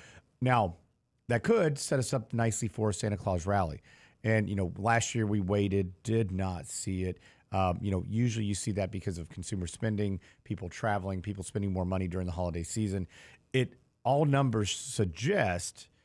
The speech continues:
that that's going to continue. Now, we've talked about the, the amount of credit that's out there, uh, the amount of people that are doing buy now, pay later. These are all things that, you know, I think that, you know, we're gonna have to watch for and be cautious because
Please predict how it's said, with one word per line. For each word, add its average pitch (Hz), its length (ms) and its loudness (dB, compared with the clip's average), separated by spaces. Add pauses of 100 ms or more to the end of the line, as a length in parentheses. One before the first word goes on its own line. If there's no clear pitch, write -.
(240)
that 95 80 -4
that's 113 180 0
going 131 220 0
to 98 40 -2
continue. 95 540 -2 (420)
Now, 104 280 2 (360)
we've 104 140 -6
talked 120 240 2
about 101 220 0
the, 87 240 -4
the 85 80 -6
amount 85 240 -4
of 82 80 -10
credit 123 420 -2
that's 110 200 -2
out 101 200 2
there, 95 300 -2 (260)
uh, 92 260 -2
the 95 140 -2
amount 95 180 0
of 92 60 -6
people 101 220 -4
that 92 100 -2
are 87 60 -2
doing 87 420 -4
buy 92 200 0
now, 92 200 -2
pay 85 240 -4
later. 101 480 0 (380)
These 156 180 0
are 135 80 2
all 117 160 4
things 104 300 -2
that, 98 200 -2
you 107 80 -6
know, 92 80 -2
I 87 100 -4
think 95 240 -4
that, 87 120 -4 (220)
you - 60 -12
know, 92 140 -8
we're 104 140 0
gonna 113 140 2
have 107 100 2
to - 80 -4
watch 170 320 0
for 104 260 2
and 92 80 0
be 95 120 0 (120)
cautious 147 480 0
because 101 340 -4